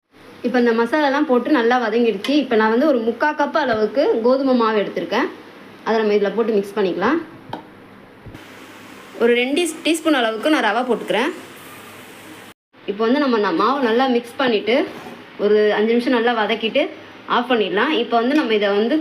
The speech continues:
கட்லெட் மாரி ஷேப்ல தட்டி நம்ம வந்து டீ-, டீப் ஃப்ரை ப-, பண்ணாம ஷாலோ ஃப்ரை மாரி பண்ண போறோம். இது வந்து உங்களுக்கு பிடிக்கிறதுக்கு வரலன்னா சும்மா ஒரு, ஒரு, ஒரு ஸ்பூன் அளவு தண்ணி அது மாதிரி தெளிச்சு நம்ம அந்த கட்லெட் ஷேப்ல பிடிச்சிக்கலாம்.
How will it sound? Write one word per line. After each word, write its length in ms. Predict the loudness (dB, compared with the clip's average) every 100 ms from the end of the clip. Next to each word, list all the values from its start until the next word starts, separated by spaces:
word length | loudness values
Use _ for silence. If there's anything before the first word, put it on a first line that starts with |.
| -2
கட்லெட் 380 | -2 -2 0 0
மாரி 180 | 0 0
ஷேப்ல 300 | -2 -2 -2 -2 -4
தட்டி 300 | -8 -4 -2 -2 -6 -18 -20 -8
நம்ம 100 | -2 0
வந்து 160 | 2 0 0
டீ-, 220 | 0 0 0
டீப் 180 | -2
ஃப்ரை 140 | -2 -2 -2
ப-, 180 | -4 -4 -4 0
பண்ணாம 340 | 2 2 0 0 0
ஷாலோ 240 | -2 0 0
ஃப்ரை 140 | 0 0
மாரி 120 | 0 0
பண்ண 140 | -2 0
போறோம். 260 | 2 0 -2 -10 -20 -20 -12 0
இது 80 | 2
வந்து 140 | 2 2
உங்களுக்கு 260 | 2 -2 -2
பிடிக்கிறதுக்கு 560 | -2 0 -2 0 0
வரலன்னா 320 | 0 0 -2 -2 0
சும்மா 180 | 2 2
ஒரு, 120 | 2 2 2 2
ஒரு, 80 | -2 -4 0
ஒரு 100 | 0 0
ஸ்பூன் 220 | 0 0
அளவு 240 | 0 0 -2
தண்ணி 200 | 0 0 2
அது 100 | 0
மாதிரி 180 | 0
தெளிச்சு 340 | -2 -2 -2 -2 -2 -8 -18 -20 -20 -20 -2
நம்ம 200 | 0 2 2
அந்த 100 | 0 -2
கட்லெட் 300 | -2 0 0
ஷேப்ல 280 | 0 -2 -2
பிடிச்சிக்கலாம். 440 | -4 -2 0 -2